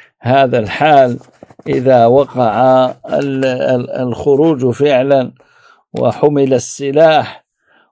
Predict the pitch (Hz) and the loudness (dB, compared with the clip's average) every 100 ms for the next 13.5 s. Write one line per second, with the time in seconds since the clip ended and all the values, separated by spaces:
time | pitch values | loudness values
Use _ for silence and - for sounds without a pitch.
0 | _ - 151 151 143 139 135 - 131 127 | _ -6 0 0 2 -2 -4 -6 -6 -2
1 | 139 113 123 123 - 139 117 131 117 131 | -2 0 -2 -4 -4 -6 -4 -6 -2 -2
2 | 131 120 127 127 - _ _ _ _ - | 0 0 0 0 -6 _ _ _ _ -2
3 | 135 117 113 - 147 143 135 - 139 139 | 0 0 -2 -2 -4 -4 -6 -6 -4 -4
4 | 135 120 147 139 185 160 160 143 143 139 | -4 -2 -2 0 -2 -2 -2 0 0 0
5 | 143 131 139 131 - 139 131 131 139 151 | 0 -2 -4 -6 -6 -4 -4 -4 -2 0
6 | 143 135 123 _ _ _ - 151 147 135 | 0 -2 -10 _ _ _ -6 0 2 2
7 | 131 135 127 123 123 120 107 82 139 131 | 4 2 0 -2 -2 -2 -2 -2 0 0
8 | 123 123 117 _ _ _ _ - 123 131 | 0 -2 -2 _ _ _ _ -8 -6 -4
9 | 127 120 113 127 113 113 107 120 127 131 | -4 -4 0 0 0 -2 -4 -4 0 0
10 | 120 107 127 117 101 107 110 135 127 120 | 0 -4 -6 -6 -6 -4 0 0 0 -4
11 | 113 _ _ _ _ - 123 - 123 123 | -6 _ _ _ _ -12 -10 -4 -2 2
12 | 131 127 123 110 120 120 107 90 151 160 | 2 2 -2 -4 -2 -2 -4 -2 0 0
13 | 131 143 147 147 139 | -2 -4 -4 -4 -6